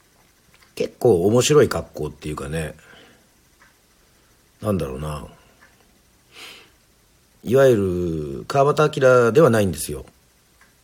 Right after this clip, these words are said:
まあ、当然ですけど、あの、劇ですからね。はい。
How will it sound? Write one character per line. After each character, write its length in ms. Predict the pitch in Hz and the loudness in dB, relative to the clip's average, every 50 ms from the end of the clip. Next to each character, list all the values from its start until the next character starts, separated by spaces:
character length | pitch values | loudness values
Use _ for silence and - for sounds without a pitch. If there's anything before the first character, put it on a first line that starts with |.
| _ _ _ _ _ - | _ _ _ _ _ -8
ま 100 | 98 95 | -8 -6
あ、 40 | |
当 160 | - 104 110 107 | -2 -2 0 0
然 140 | 113 110 | 0 0
で 80 | 107 90 | 0 -2
す 100 | - - | -4 -6
け 80 | - 76 | -10 -12
ど、 160 | - - - _ _ _ _ _ _ _ _ - | -14 -16 -20 _ _ _ _ _ _ _ _ -20
あ 100 | - - | -14 -10
の、 360 | 82 78 76 69 69 64 - - | -10 -8 -10 -10 -12 -14 -14 -12
劇 260 | 73 85 107 - 104 85 | -10 -8 -6 -6 -6 -6
で 80 | - | -8
す 100 | - - | -10 -12
か 80 | - - | -12 -8
ら 80 | 98 | -4
ね。 180 | 113 147 190 190 - _ _ _ _ _ _ _ _ _ _ _ _ _ _ _ _ _ _ _ | -2 -2 -2 -4 -8 _ _ _ _ _ _ _ _ _ _ _ _ _ _ _ _ _ _ _
は 220 | - 87 87 80 | -10 -8 -8 -8
い。 140 | 71 - - | -8 -10 -14